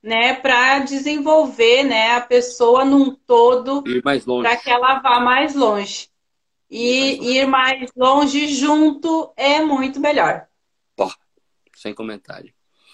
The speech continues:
Speaker 2: De novo, muito obrigado pelo
Speaker 1: Então
Speaker 2: carinho, pela consideração de me convidar. Uma honra pra mim estar aqui com vocês. Essa plateia de vocês, a plateia que alguns eu conheço.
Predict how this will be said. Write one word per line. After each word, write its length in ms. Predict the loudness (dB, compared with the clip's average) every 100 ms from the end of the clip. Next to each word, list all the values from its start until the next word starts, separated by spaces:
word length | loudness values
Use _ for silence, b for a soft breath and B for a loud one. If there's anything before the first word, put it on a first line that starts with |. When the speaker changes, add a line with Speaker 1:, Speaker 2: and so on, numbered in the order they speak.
| b b b b b b b b _ _
Speaker 2:
De 140 | 0
novo, 240 | 0 -2
muito 200 | -4 -6
obrigado 340 | -8 -8 -10 -8
pelo 160 | -4
Speaker 1:
Então 60 | -4
Speaker 2:
carinho, 400 | -4 -14 -18 -20 _ _ _ _ -10
pela 200 | -10 -8
consideração 680 | -14 -12 -12 -12 -14 -14
de 60 | -14
me 80 | -14
convidar. 520 | -14 -12 -14 -14 -16 _ _ -8
Uma 140 | -8
honra 260 | -8 -10 -12
pra 100 | -12
mim 60 |
estar 160 | -12 -14
aqui 160 | -14
com 100 | -16
vocês. 540 | -14 -12 -12 -12 -16 _ _ _ _ _ _ _ _ _ -20
Essa 180 | -18 -10
plateia 420 | -10 -8 -10 -10
de 100 | -12
vocês, 320 | -16 -14 -14
a 40 |
plateia 360 | -14 -12 -12 -10
que 100 | -10
alguns 320 | -8 -8 -8
eu 80 | -10
conheço. 460 | -12 -10 -12 -14